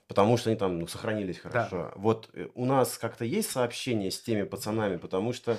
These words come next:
Speaker 1: даже вот я слышал евро-, ну, японок хороших, прям в Америку,
Speaker 2: Да.
Speaker 1: в Америку прям.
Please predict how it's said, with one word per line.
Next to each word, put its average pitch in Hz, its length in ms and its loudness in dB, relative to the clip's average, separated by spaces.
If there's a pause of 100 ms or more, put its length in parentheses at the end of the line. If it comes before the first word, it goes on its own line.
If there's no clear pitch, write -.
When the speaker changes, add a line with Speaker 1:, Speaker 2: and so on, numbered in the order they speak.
(400)
Speaker 1:
даже 113 200 2
вот 104 100 -4
я 107 60 -4
слышал 113 320 -6
евро-, 110 420 4
ну, 120 160 0
японок 107 680 0
хороших, - 540 -2
прям 107 460 2 (420)
в 107 80 4
Америку, 123 420 8 (600)
Speaker 2:
Да. 113 160 -4
Speaker 1:
в 107 80 6
Америку 131 380 10
прям. 85 200 -6